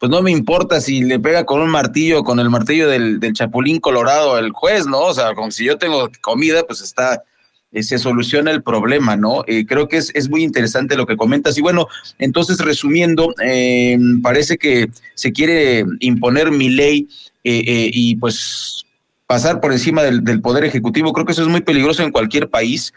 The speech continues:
Eh, ojalá que, que, que no sea así, que los diputados representen a la gente como debe ser,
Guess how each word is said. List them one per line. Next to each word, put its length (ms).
Eh, 240
ojalá 440
que, 280
que, 220
que 140
no 160
sea 140
así, 240
que 120
los 300
diputados 560
representen 600
a 60
la 80
gente 320
como 300
debe 240
ser, 280